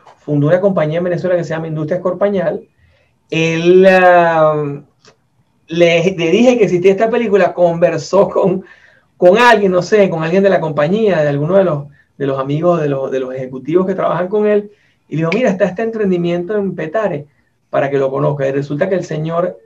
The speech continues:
a este señor Hernán Gamboa está haciendo el mismo modelo, con la misma máquina, llevándola para Petare para que produzcan el mismo progru-, este, el mismo producto,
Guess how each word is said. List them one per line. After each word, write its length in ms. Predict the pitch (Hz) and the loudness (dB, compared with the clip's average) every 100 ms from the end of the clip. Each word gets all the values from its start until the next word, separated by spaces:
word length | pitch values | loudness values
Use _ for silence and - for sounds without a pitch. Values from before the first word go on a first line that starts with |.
| - | -8
a 80 | 135 | -8
este 180 | 143 | -8
señor 300 | 175 170 160 | -10 -8 -6
Hernán 340 | 165 - 170 175 | -6 -6 -8 -6
Gamboa 280 | 185 185 180 | -4 -4 -4
está 140 | 156 | -8
haciendo 360 | 147 175 156 139 | -8 -6 -4 -4
el 120 | 139 | -4
mismo 320 | 151 175 196 | -4 -4 -4
modelo, 460 | 208 196 185 180 - _ _ _ _ | -2 -2 -2 -6 -10 _ _ _ _
con 140 | 135 | 0
la 60 | 135 | 2
misma 180 | 165 208 | 4 4
máquina, 460 | 190 170 185 185 - _ _ - | 4 2 -4 -6 -12 _ _ -2
llevándola 440 | 131 151 180 190 | 0 2 2 4
para 180 | 196 196 | 4 4
Petare 340 | 202 190 185 | 2 0 0
para 240 | 180 156 147 | -2 -4 -4
que 120 | 147 | -4
produzcan 560 | 147 147 170 202 202 | -2 0 0 0 -2
el 140 | 165 156 | -2 -4
mismo 280 | 175 196 196 | 0 0 2
progru-, 480 | 208 202 202 185 165 | 2 4 4 2 -4
este, 240 | 147 147 | -8 -8
el 60 | 156 | -6
mismo 200 | 175 190 | -4 4
producto, 540 | 214 196 185 220 | 8 8 6 -2